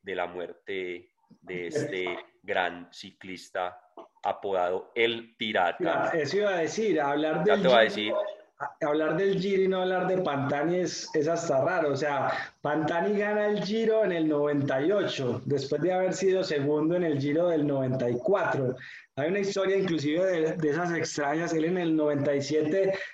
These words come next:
Speaker 2: se, se, se retira del Giro porque se le atraviesa un gato en plena competencia.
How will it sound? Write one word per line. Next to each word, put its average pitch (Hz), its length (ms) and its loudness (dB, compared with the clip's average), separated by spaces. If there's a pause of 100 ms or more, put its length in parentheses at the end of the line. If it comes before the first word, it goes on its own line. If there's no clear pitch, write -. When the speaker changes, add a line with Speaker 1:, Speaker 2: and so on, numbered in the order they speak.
(140)
Speaker 2:
se, 151 500 0
se, 139 800 0
se 143 520 -2
retira 165 680 0
del 160 220 0
Giro 160 260 0
porque 156 520 0 (100)
se - 160 -4
le 147 80 0
atraviesa 143 420 0
un 185 140 0
gato 185 320 0
en 180 100 0
plena 180 300 0
competencia. 139 1040 0